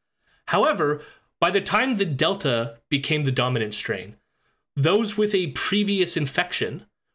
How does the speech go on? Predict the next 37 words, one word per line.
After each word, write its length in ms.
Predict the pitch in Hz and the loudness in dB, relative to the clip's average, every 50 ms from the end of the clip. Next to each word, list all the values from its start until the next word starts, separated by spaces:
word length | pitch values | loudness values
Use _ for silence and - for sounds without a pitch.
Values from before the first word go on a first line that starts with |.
| _ _ | _ _
whether 240 | 139 147 156 165 160 | 0 0 2 2 2
they 120 | 151 151 | 2 2
were 120 | 139 139 139 | 2 2 2
vaccinated 640 | 135 170 226 226 - - 139 135 120 117 117 110 | 2 0 0 -2 -4 -4 -2 0 0 0 0 -2
or 80 | 113 107 | -2 -2
not, 300 | 104 98 104 110 - - _ _ _ _ - | -4 -4 -8 -10 -12 -16 _ _ _ _ -6
according 480 | 147 143 - - 196 208 214 226 208 202 | -4 -4 -2 2 2 2 4 2 0 0
to 100 | 202 196 | 0 0
this 220 | 165 180 175 - | 0 0 0 -2
study, 420 | - - 196 170 117 101 117 131 - - - - - - - | -2 0 0 -2 -2 -4 -8 -10 -12 -16 -20 -20 -12 -4 -2
were 100 | 156 151 | 0 2
slightly 760 | - - - - - 160 170 220 254 - 208 214 226 226 208 | 2 0 0 0 0 0 2 0 0 -2 -2 0 0 0 0
less 400 | 175 151 151 156 151 - - - | 0 2 2 0 0 -2 -4 -2
likely 360 | 156 156 165 160 - 170 165 | -2 -2 -2 -2 -4 -4 -4
to 120 | - - | -2 -2
be 160 | 143 143 147 143 | -2 0 0 0
infected 640 | 135 135 - - 160 165 - - 117 104 107 - - - - - - | 0 -2 -2 -4 -6 -4 -2 -2 -2 -2 -2 -6 -10 -16 -18 -10 -4
than 160 | - 147 143 | -2 0 0
those 280 | 139 135 147 160 151 - | 2 0 0 0 0 -2
who 100 | - 151 | 0 0
were 120 | 147 143 | 0 2
vaccinated 680 | 135 131 123 131 135 - - 143 127 117 113 113 107 104 | 2 2 0 0 0 -2 -2 -2 0 0 0 -2 -2 -2
but 160 | 117 113 - | -4 -4 -2
did 140 | 131 127 131 | -2 0 0
not 200 | 123 117 110 - | 0 -2 -2 -2
have 420 | - 127 117 113 107 104 - - - - - - - - | -2 -2 0 0 -2 -4 -6 -10 -16 -20 -20 -20 -8 -6
a 60 | 139 120 | -6 -4
previous 380 | - 135 127 120 117 107 - - | -2 -2 -2 0 -2 -2 -2 -4
infection. 500 | 107 - - 107 101 - - - - - - - - - - | -6 -4 -4 -4 -4 -4 -8 -10 -12 -14 -16 -16 -16 -12 -6
So 160 | - - 160 | -2 -2 0
this 320 | 143 139 202 233 233 - | 2 2 2 2 0 0
means 280 | 175 170 185 190 175 147 | 0 0 0 2 0 0
it 120 | 151 - | -2 -2
shows 440 | - - - 165 156 151 151 139 - | -2 -2 0 0 0 0 0 -2 -2
that 200 | - 127 - - | -4 -6 -6 -4
previous 580 | - - - 226 240 233 202 214 202 202 208 - | -6 -2 0 0 2 2 2 2 0 0 0 -2
infection 680 | 175 160 - - 165 151 - - - 247 285 330 - | -2 -4 -2 -2 -4 -4 -4 -4 -4 -4 -4 -6 -8